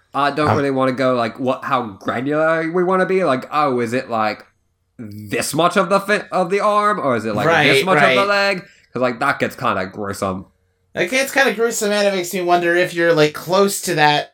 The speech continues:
Speaker 2: tipping point, but not quite over it. Does that mean you're getting some kind of
Speaker 1: Some kind
Speaker 2: deformed
Speaker 1: of, like,
Speaker 2: Yoretta clone?
Speaker 1: yeah, like, horrible monster. Yeah, no, that'd
Speaker 2: I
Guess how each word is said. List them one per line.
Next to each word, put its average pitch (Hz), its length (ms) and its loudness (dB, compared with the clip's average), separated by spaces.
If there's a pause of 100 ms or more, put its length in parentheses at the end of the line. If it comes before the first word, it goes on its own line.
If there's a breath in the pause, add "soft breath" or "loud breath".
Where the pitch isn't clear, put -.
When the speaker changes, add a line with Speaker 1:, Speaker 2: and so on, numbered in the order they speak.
Speaker 2:
tipping 151 340 -4
point, 151 280 -2
but 139 100 -4
not 160 220 0
quite 151 220 2
over 160 260 0
it. 135 140 0
Does 131 120 -10
that 147 220 -2
mean 147 460 -2 (500 soft breath)
you're 135 140 -8
getting 147 300 0
some 151 180 0
kind 147 260 0
of 123 200 -2
Speaker 1:
Some - 240 -18
kind - 80 -20
Speaker 2:
deformed 160 440 2
Speaker 1:
of, 135 80 0
like, 131 140 4
Speaker 2:
Yoretta 110 240 2
clone? 107 440 -2
Speaker 1:
yeah, 143 240 2
like, 110 200 0 (340)
horrible 123 520 0
monster. 147 680 -2 (340)
Yeah, 104 360 -6
no, 123 100 -4
that'd 139 160 2
Speaker 2:
I 247 40 6